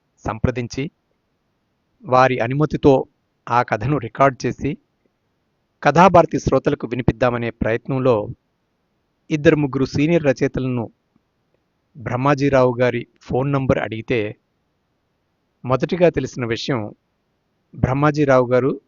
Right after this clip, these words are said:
స్వర్గస్థులైన చేదు నిజం. మరో సీనియర్ రచయిత,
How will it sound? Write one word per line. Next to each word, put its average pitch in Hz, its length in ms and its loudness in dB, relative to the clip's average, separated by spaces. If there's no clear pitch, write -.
స్వర్గస్థులైన 120 880 -4
చేదు 120 140 -2
నిజం. 107 320 -10
మరో 165 200 8
సీనియర్ 185 360 2
రచయిత, 151 480 2